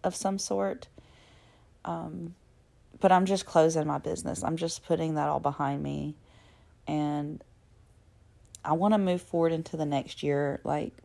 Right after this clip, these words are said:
fully aware of what I need instead of worrying about everybody else all the time. Um, and I wanna give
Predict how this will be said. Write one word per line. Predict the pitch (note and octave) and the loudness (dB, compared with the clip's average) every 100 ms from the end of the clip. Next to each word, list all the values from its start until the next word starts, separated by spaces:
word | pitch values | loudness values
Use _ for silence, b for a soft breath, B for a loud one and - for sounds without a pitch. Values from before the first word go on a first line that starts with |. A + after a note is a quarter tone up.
| - - | -20 0
fully | E3+ E3+ D#3+ D#3+ C#3 - - | 2 4 2 0 -4 -4 -4
aware | D3 C#3 C3+ C3+ | -2 0 0 -2
of | - C#3+ | -4 -4
what | C#3+ C3+ - - | -4 -4 -6 -6
I | B2 C3 | -4 -4
need | A2+ E2 - - - b b b b - | -6 -8 -10 -14 -20 b b b b -10
instead | D3 - D3 | -10 -2 -2
of | C#3+ | 0
worrying | C#3 C3+ C#3+ | 0 0 0
about | C3+ C#2+ - | -4 -8 -4
everybody | D3+ D3+ D#3 D3+ D3 C3+ C3+ | -2 0 0 -2 -2 -2 -2
else | - - - - | -4 -6 -12 -10
all | D3 D3 C#3+ | -6 -4 -6
the | - | -8
time. | - - - D3 b b b b b b b - | -10 -10 -10 -12 b b b b b b b -12
Um, | - - - - D#3 - _ - _ _ - - _ - - - - - - - - - - | -8 -6 -8 -10 -12 -18 _ -20 _ _ -20 -20 _ -20 -20 -20 -20 -20 -20 -20 -20 -18 0
and | D3+ | 4
I | |
wanna | D#3 E3+ F#3 | 6 4 4
give | E3 D3 C#3+ | 6 6 6